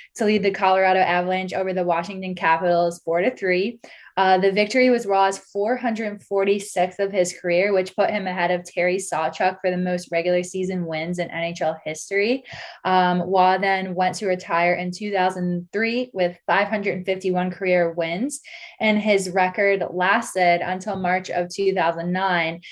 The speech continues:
when Martin Brodeur earned his five hundred fifty-second victory, and he finished his career with six hundred ninety-one.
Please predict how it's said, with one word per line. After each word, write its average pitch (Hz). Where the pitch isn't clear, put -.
when 180
Martin 185
Brodeur 175
earned 185
his 180
five 175
hundred 175
fifty-second 175
victory, 165
and 180
he 208
finished 180
his 180
career 170
with 170
six 175
hundred 180
ninety-one. 160